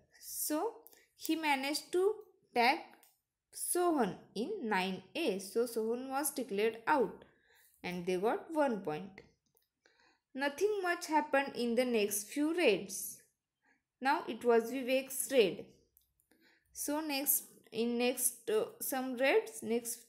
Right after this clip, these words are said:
few raids, nothing much happened. Okay. Now it was Vivek's raid. He always played with his strategies and they worked fine.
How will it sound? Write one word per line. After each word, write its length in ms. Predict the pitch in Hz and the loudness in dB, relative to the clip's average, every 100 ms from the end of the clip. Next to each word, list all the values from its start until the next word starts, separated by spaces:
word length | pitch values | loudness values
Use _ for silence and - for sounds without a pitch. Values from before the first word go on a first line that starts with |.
| _ _ | _ _
few 340 | - - 269 262 | -12 -6 -4 0
raids, 400 | 277 415 - - _ _ _ - | 0 0 -4 -12 _ _ _ -4
nothing 420 | 240 226 302 302 | -4 -2 -4 -2
much 260 | 311 440 - 294 | -2 -4 -8 -4
happened. 380 | 226 190 175 - - | -2 -2 -4 -6 -14
Okay. 520 | - 190 320 370 254 - _ _ _ _ _ _ _ _ _ _ _ - | -10 -6 -2 -2 -4 -14 _ _ _ _ _ _ _ _ _ _ _ -8
Now 340 | 214 233 320 392 - | 0 0 0 -4 -8
it 280 | 226 220 - | -8 -8 -4
was 300 | 233 240 392 - - 277 | 4 6 6 2 -10 -10
Vivek's 560 | 196 233 254 302 - - 247 | -4 0 4 2 0 -2 6
raid. 300 | 190 190 - - | 6 6 -6 -18
He 320 | _ - 359 - | _ 0 0 4
always 480 | 277 262 302 339 | 2 4 2 0
played 460 | - 269 247 254 220 | -2 6 8 8 6
with 180 | 233 - | -6 -4
his 300 | 254 269 - _ _ _ _ _ | -6 -6 -10 _ _ _ _ _
strategies 880 | - - 240 208 214 226 277 330 - - | -12 -4 0 0 0 -2 0 0 -2 -6
and 200 | 190 240 403 - _ _ _ 294 | 0 0 -2 -12 _ _ _ -2
they 200 | 320 370 | 0 2
worked 500 | 226 233 302 - - | 4 4 2 -8 -12
fine. 380 | - 302 175 | 0 2 2